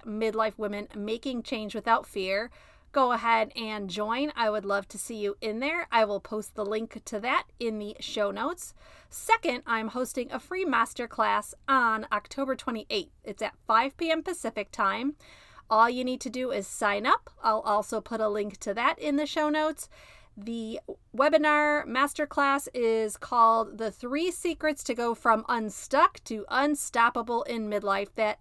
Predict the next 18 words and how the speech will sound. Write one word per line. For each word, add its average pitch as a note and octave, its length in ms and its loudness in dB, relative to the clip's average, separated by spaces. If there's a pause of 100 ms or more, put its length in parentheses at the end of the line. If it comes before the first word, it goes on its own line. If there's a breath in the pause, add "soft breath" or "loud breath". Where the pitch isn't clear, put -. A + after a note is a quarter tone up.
No D#4+ 300 2
One C4 160 4
Is G3+ 160 -2
Talking G3+ 360 -2
About. F#3+ 300 -6 (360 loud breath)
So - 440 8
I'm A#3+ 160 2
gonna B3 220 -2
be A3+ 320 -10
sharing B3+ 580 2
my A#3+ 680 2
insights C#4+ 760 2
and G#3+ 540 -4
some G#3 240 -6
tools D#4 420 2
and A3 160 -6
strategies C#4+ 840 2
on G#3 460 0